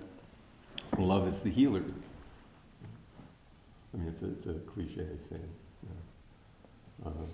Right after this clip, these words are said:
you see it on bumper stickers. But it, it's, it's, it's true, because if you love, then what you're doing is you're enlivening that deepest level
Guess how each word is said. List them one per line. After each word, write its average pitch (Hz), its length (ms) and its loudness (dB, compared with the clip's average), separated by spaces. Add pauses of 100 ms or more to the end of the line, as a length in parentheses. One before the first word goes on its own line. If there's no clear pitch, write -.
(500)
you 90 60 -4
see 95 160 0
it 80 80 2
on 78 120 -2
bumper 90 280 -2
stickers. - 200 -10 (1500)
But 98 120 4
it, 101 180 4
it's, 107 240 4 (120)
it's, 107 380 2 (340)
it's - 200 -2
true, 233 420 2
because 107 540 6 (680)
if 127 260 6
you 120 140 8
love, 113 680 6 (560)
then 110 400 6
what 107 180 4
you're 120 100 2
doing 107 240 4
is 101 140 4
you're 101 100 4
enlivening 95 680 6
that 87 240 -2
deepest - 340 -2
level 82 320 -2